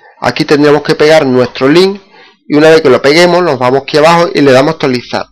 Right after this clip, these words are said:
y ya se quedaría aquí. Tendríamos que, una vez que nos registremos en Derrotar a Crisis Afiliado, eh, nos registraríamos en todas las páginas que estamos trabajando en Derrotar a Crisis y poner aquí el link. ¿Por qué digo eso?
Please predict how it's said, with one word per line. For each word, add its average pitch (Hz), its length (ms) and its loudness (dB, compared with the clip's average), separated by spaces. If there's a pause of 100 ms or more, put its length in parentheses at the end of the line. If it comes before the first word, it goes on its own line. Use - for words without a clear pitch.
y 139 100 -12
ya 131 120 -2
se 143 120 -10
quedaría 120 440 0
aquí. - 180 -14 (460)
Tendríamos 156 480 0
que, 170 440 2
una 170 200 2
vez 175 100 4
que 147 100 0
nos 131 300 0 (160)
registremos 135 480 -2
en 135 60 -4
Derrotar 139 320 -2
a - 20 -14
Crisis 151 280 -6
Afiliado, 165 540 -4 (380)
eh, 147 200 2
nos 143 280 4
registraríamos 135 800 0
en 160 60 -6
todas 147 160 0
las 151 120 0
páginas 156 280 -2
que 160 60 -8
estamos 147 240 -8
trabajando 123 420 -4
en 120 100 -8
Derrotar 123 380 -8
a 120 80 -6
Crisis - 400 -20 (320)
y 143 140 0
poner 143 280 2
aquí 156 200 -2
el 131 120 0
link. 123 280 -10
¿Por 135 160 -2
qué 143 100 -2
digo 160 260 0
eso? 147 280 -8